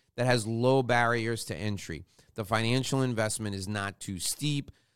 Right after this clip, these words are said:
The level of trust they have to invest in you in order to do business with you for this gateway product or service is relatively low,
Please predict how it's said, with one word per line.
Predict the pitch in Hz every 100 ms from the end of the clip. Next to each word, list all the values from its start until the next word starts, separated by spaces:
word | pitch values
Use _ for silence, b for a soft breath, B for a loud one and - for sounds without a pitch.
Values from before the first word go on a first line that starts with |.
| -
The | 120
level | 131 127 113
of | 95
trust | - 131 123 -
they | 107
have | 110 107
to | 107
invest | 104 98 107 107 -
in | 101 107 107
you | 131 151 147 143 127
in | 110
order | 101 104 110 104
to | 98 104
do | 92 98
business | 113 127 135 123
with | 123 120
you | 123 127 127 123 b _
for | 123
this | 107 104
gateway | - 113 98 104
product | - 101 95 -
or | 92
service | - 120 110 104 98
is | 90
relatively | 98 95 90 101 87 87
low, | 87 117 123 123